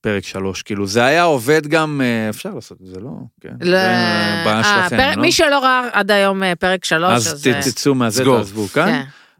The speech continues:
Speaker 1: זה היה עובד, אה, פחות טוב עם גבר ואישה, אין מה לעשות.
Speaker 2: נכון.
Speaker 1: כל האלמנט פה זה כאילו... שני הגברים ה-,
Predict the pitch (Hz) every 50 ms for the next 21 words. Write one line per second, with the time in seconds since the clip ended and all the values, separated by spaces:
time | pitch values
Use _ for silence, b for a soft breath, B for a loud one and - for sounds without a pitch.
0 | _ _ - - 104 208 104 127 170 214 220 185 151 123 117 147 160 170 170 156
1 | 143 151 147 143 139 127 - - 107 - - 165 208 - _ _ - 123 123 123
2 | 120 107 104 110 104 98 98 92 107 104 101 101 104 104 120 143 143 147 - -
3 | 254 147 85 90 92 95 113 139 143 120 101 - - - 85 76 - - - -
4 | - - 202 147 - - 104 - - 120 127 135 131 131 131 131 131 135 139 139
5 | 139 120 - 139 131 117 123 113 - 127 127 127 123 123 123 123 123 123 120 123
6 | 120 120 120 117 113 110 107 107 - _ _ _ _ _ _ _ _ _ - -
7 | - - 123 127 131 127 113 104 101 117 110 104 107 123 135 139 135 131 123 117
8 | 117 113 117 113 113 110 110 110 110 107 104 104 101